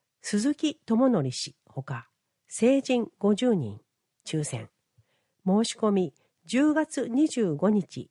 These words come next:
金曜から十一月五日火曜に電話または来館で。米粉でクッキング、パンとおやつを作ろ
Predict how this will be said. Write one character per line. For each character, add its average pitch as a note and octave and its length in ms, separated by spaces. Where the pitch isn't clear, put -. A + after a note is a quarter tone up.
金 A#3+ 260
曜 B3 220
か C3+ 160
ら C3+ 200
十 G#3+ 240
一 C#4+ 260
月 B3+ 300
五 - 280
日 A3+ 220
火 A3 160
曜 B3 240
に C3+ 240
電 A#3 260
話 B3 240
ま G3+ 120
た A3+ 120
は F3+ 100
来 C#3 180
館 A#2 300
で。 G#2+ 240
米 C4+ 260
粉 D#4 180
で D4 200
ク - 180
ッ - 40
キ F3 200
ン C#3+ 100
グ、 B2+ 220
パ D#4 180
ン C4+ 100
と - 240
お F3 120
や A#3+ 160
つ - 160
を C#3+ 200
作 - 220
ろ B2 220